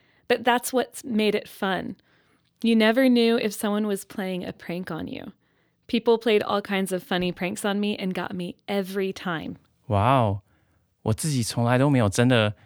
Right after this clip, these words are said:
Speaker 2: 有经历过愚人节这件事情，但是我在电视上看到很多。
Speaker 1: It's really fun day. But yeah, let's get to the next question so that we can wrap up today.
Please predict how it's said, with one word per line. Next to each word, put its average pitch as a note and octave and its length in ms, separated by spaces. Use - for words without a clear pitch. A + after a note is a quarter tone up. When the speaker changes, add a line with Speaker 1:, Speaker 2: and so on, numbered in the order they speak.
Speaker 2:
有 G2+ 160
经 C3 240
历 C3 100
过 B2 200
愚 G#2 140
人 G#2 200
节 G2 180
这 A2 120
件 A2 180
事 G2+ 180
情， F#2 300
但 C#3+ 140
是 C#3+ 100
我 G#2+ 80
在 A#2+ 120
电 C3 240
视 A2+ 200
上 G2+ 200
看 G#2 180
到 G2 160
很 F2 200
多。 F2+ 300
Speaker 1:
It's A3+ 240
really A3 360
fun F3 320
day. F3 300
But - 200
yeah, G#3 280
let's A3+ 240
get - 200
to D4 100
the C4+ 100
next B3+ 260
question G#3+ 460
so G#3 160
that F#3+ 120
we G3+ 100
can F#3+ 260
wrap G3 320
up - 160
today. F3+ 380